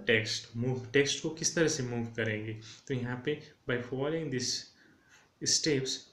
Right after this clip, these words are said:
you have, you can move your text from one your original locations to another location। तो यहाँ पे first क्या करना है, First step में select text।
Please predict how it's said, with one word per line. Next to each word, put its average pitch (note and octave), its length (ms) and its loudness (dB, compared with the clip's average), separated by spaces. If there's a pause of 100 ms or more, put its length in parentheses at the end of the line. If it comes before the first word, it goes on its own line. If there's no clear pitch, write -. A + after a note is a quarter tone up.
(240)
you A2+ 100 -6
have, A#2 220 -4 (260)
you A#2 120 -8
can F#3+ 160 2 (360)
move C3+ 460 0 (1400)
your A#2+ 280 0 (520)
text D#3+ 360 2 (360)
from A#2 260 0
one D#3 240 2 (760)
your A#2+ 220 4
original C3 580 4 (240)
locations A#2+ 640 0
to - 180 -8
another A2 380 -4
location। G#2+ 420 -10 (500)
तो C3 80 0
यहाँ B2+ 220 0
पे C3 100 -6
first - 420 -2
क्या C3 100 -4
करना B2+ 240 -4
है, C#3 60 -6
First E3 340 -2
step C3+ 320 -2
में E3+ 80 -4
select D#3+ 480 2 (140)
text। A2+ 200 -2